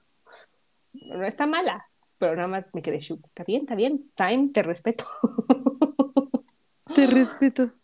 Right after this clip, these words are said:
Speaker 1: Te respeto. Y de álbumes, pues, tenemos el Density Dream, eh, el de Glitch Mode. Glitch Mode. <laughs> Está buena, está buena.
Speaker 2: Glitch Mode.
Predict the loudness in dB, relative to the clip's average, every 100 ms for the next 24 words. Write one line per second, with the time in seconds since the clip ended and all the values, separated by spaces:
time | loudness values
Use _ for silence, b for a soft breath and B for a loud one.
0 | _ _ 2 6 6 4 2 0 0 -8
1 | b b b 2 6 6 6 6 4 4
2 | -2 -4 -4 -4 -4 -6 -6 -8 -8 -4
3 | 2 2 2 0 -2 _ _ _ _ _
4 | _ _ -6 0 2 2 0 0 -2 -2
5 | 0 0 0 0 0 -4 _ -4 -2 -4
6 | 2 2 4 0 -2 -6 -6 -2 0 2
7 | 0 -4 -8 -8 -8 -2 -2 -2 -6 -10
8 | -6 -4 -2 2 2 4 2 2 -8 -10
9 | -12 -16